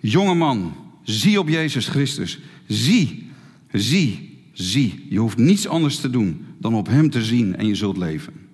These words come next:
Op datzelfde moment zag ik de weg der zaligheid. Ik weet niet meer wat hij nog meer heeft gezegd en ik besteedde er ook weinig aandacht meer aan, maar ik werd maar door één gedachte bezet.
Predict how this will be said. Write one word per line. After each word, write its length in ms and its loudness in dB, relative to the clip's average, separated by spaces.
Op 160 -8
datzelfde 560 -2
moment 500 0
zag 460 -4
ik 240 -4
de 160 0
weg 260 -2
der 200 0
zaligheid. 760 -2
Ik 120 -2
weet 160 0
niet 140 2
meer 140 2
wat 160 -2
hij 80 2
nog 120 2
meer 200 2
heeft 180 2
gezegd 480 -2
en 100 2
ik 80 0
besteedde 340 0
er 120 0
ook 160 -4
weinig 340 0
aandacht 340 0
meer 180 2
aan, 300 -4
maar 140 -2
ik 80 -4
werd 180 -2
maar 160 -2
door 180 -2
één 300 2
gedachte 460 -2
bezet. 440 -2